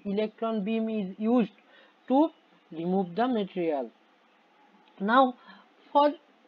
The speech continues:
another kind of development is done in the field of machining, that is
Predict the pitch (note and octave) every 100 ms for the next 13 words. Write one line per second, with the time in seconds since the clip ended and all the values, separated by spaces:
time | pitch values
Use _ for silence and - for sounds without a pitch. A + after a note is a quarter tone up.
0 | _ - A#3+ C#4 D4+ E4+ E4 D4 A3+ G#3+
1 | A3 _ - C4+ C#4+ C#4+ C4+ A3 B3+ A3
2 | C#4+ B3+ B3 A#3 A#3 A3+ A3+ G#3 B3+ C#4
3 | B3+ - B3 C4 C4 C4 C4+ D4 C#4 C#4+
4 | C4 C4 B3+ D4 D4 C4 B3 C4 - -
5 | _ - A#3+ B3 B3+